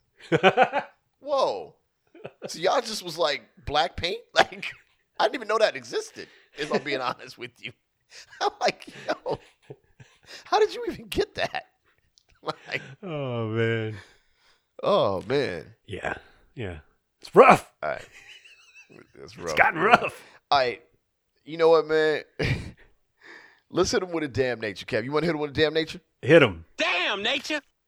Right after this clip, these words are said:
Speaker 2: All right. <laughs> Yo, the reason, uh, the topic title for this damn nature is When Pigs Fly.
Speaker 1: <laughs>
Speaker 2: All right.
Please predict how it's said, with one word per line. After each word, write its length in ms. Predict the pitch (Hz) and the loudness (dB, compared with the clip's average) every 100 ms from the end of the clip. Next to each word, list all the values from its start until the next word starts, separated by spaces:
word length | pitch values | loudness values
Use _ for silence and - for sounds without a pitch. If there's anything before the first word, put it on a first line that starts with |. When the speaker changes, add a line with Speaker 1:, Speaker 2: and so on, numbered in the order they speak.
| _ _ _ _ _ - | _ _ _ _ _ -20
Speaker 2:
All 80 | 85 | -10
right. 160 | 107 - _ _ _ _ _ _ _ _ | -10 -10 _ _ _ _ _ _ _ _
<laughs> 120 | - - - - _ _ - - _ _ _ - - - - - - | -6 -6 -10 -20 _ _ -20 -20 _ _ _ -20 -16 -16 -18 -20 0
Yo, 400 | 147 127 104 - _ _ _ _ _ _ _ _ _ _ _ _ _ - - | 4 4 2 -6 _ _ _ _ _ _ _ _ _ _ _ _ _ -20 -10
the 100 | 127 | -6
reason, 520 | 156 202 170 139 101 _ _ | -6 -6 -10 -12 -16 _ _
uh, 200 | 110 107 | -4 -4
the 100 | 101 | -4
topic 320 | - 175 135 | -2 -2 -4
title 200 | 117 95 | -6 -6
for 100 | 87 | -8
this 380 | 90 85 - - _ | -12 -14 -16 -20 _
damn 240 | 90 92 85 | -10 -8 -8
nature 300 | 82 - - | -10 -10 -12
is 420 | 82 85 85 - _ | -10 -12 -12 -18 _
When 320 | 90 107 101 | -12 -10 -6
Pigs 320 | 135 107 92 | -4 -4 -6
Fly. 400 | - 117 151 143 _ _ _ _ _ _ _ _ _ _ | -4 -2 -2 -6 _ _ _ _ _ _ _ _ _ _
Speaker 1:
<laughs> 480 | - - - - - | -20 -20 -20 -14 -14
Speaker 2:
All 60 | - | -12
right. 160 | - | -14